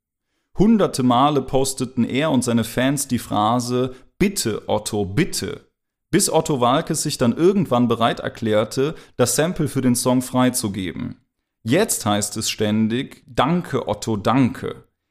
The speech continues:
Diese elementaren Gesten von Bitte und Dank werden hier in gewisser Weise übertrieben und dadurch banalisiert.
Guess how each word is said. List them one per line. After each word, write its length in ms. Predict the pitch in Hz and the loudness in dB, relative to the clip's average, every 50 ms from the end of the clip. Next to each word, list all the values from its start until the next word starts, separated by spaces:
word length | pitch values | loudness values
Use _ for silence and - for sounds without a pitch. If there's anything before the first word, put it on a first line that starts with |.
| _ _ _ _ - 127 | _ _ _ _ -2 -2
Diese 180 | 139 139 151 | 0 2 0
elementaren 760 | 131 156 160 151 143 127 - - 147 156 202 185 160 151 135 | 0 2 2 2 2 2 0 0 0 0 -2 -2 0 -2 0
Gesten 500 | 117 123 143 170 196 196 - - 123 120 | 0 0 -2 -2 -2 -4 -4 -2 -2 -2
von 280 | 113 - 120 113 107 101 | -2 0 0 0 2 2
Bitte 340 | 110 - - - - 123 - | 0 -4 -4 -4 -6 -4 -2
und 360 | 113 117 104 101 - - - | 0 0 0 -2 -4 -6 -4
Dank 460 | 139 151 - 113 98 101 101 - - | -4 -2 0 0 -2 -4 -6 -8 -4
werden 260 | 107 110 120 139 151 | 0 0 2 2 0
hier 220 | 135 131 143 143 135 | -2 -2 -2 -2 0
in 120 | 120 127 | 0 0
gewisser 440 | 117 113 120 147 - - 147 139 123 | 0 0 -2 -4 -2 -2 -2 -2 -2
Weise 320 | 120 113 123 135 127 135 | -2 -2 -2 -2 -4 -4
übertrieben 720 | - - - 117 110 - - - 139 175 196 190 139 110 104 | -6 -2 -4 -4 -4 -4 -6 -6 -6 -4 -4 -2 0 0 0
und 180 | 95 113 110 | 0 0 0
dadurch 320 | 120 123 131 135 135 131 - | 0 0 0 0 -2 -4 -4
banalisiert. 1000 | - 117 123 117 113 110 110 107 107 123 151 147 113 - - - - - - | -2 0 2 2 4 2 2 0 -2 -4 -6 -4 -6 -6 -6 -8 -14 -18 -18